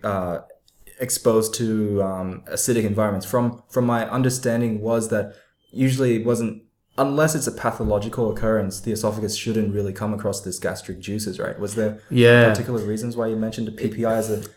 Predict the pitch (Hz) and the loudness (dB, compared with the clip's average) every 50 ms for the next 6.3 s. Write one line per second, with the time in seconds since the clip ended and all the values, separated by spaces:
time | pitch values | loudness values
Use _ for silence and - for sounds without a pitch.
0 | - - 127 117 113 107 104 117 113 113 113 110 107 110 - - 113 110 - - | -6 -2 0 2 4 4 4 2 2 2 0 -2 -4 -6 -6 -6 -4 -4 -4 -6
1 | - - - 110 120 113 113 113 - 120 104 - - 107 110 120 156 - 160 - | -10 -18 -12 -4 -2 0 0 0 0 -4 -6 -8 -6 -4 -4 -4 -4 -6 -10 -10
2 | - 165 160 165 135 127 120 117 110 107 104 - - - - - - - - 127 | -6 -6 -4 0 2 4 4 4 4 2 0 -2 -6 -14 -18 -20 -20 -6 0 4
3 | 123 123 127 127 131 131 - - - - 131 127 127 127 123 113 107 107 98 80 | 6 6 6 6 4 0 -4 -10 -2 4 8 8 10 10 10 8 8 6 2 -2
4 | - - _ - 127 120 120 117 120 123 123 120 113 110 - - 120 117 113 113 | -6 -12 _ -4 -2 -2 0 0 0 0 0 0 -2 -4 -8 -10 -6 -4 -2 -2
5 | 110 117 131 127 120 117 113 113 - - 127 123 120 127 120 113 - 110 107 - | 0 0 0 0 0 -2 -6 -8 -2 0 0 2 2 0 -4 -4 -6 -6 -4 -2
6 | 120 110 104 101 - | -2 -4 -4 -6 -10